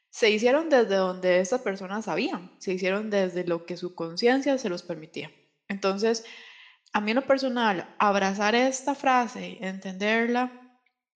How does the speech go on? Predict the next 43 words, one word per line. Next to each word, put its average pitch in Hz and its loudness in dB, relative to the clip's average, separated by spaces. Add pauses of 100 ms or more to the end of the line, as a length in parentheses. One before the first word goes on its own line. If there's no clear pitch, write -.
(180)
me 202 -2
ha 190 -2
permitido 208 -2 (1000)
quitarme 208 -2
mucho 247 -2
el, 180 -6 (240)
el 190 -2
juicio. 330 0 (220)
Y 202 -8
cuando 196 -4
uno 240 -2
vive 320 2
sin 339 -6
juicio, 277 -4
vive 196 -2
mucho 175 -12
mejor. 220 -4 (400)
Entonces, 202 -2
también 190 -4
es 202 -4
algo 220 2
que 208 -4
queremos 185 -8
como 190 -8
entregar, 196 -4
aceptar 196 -2
y, 196 -6 (520)
y 208 0
entender 190 2
que 202 -2
lo 190 -4
que 196 -6
se 190 -8
nos 185 -8
dio, 196 -4
se 247 -2
nos 214 -6
dio 220 -4
desde 185 2
donde 180 -4
se 185 -6
podía, 254 -2
¿no? 190 -8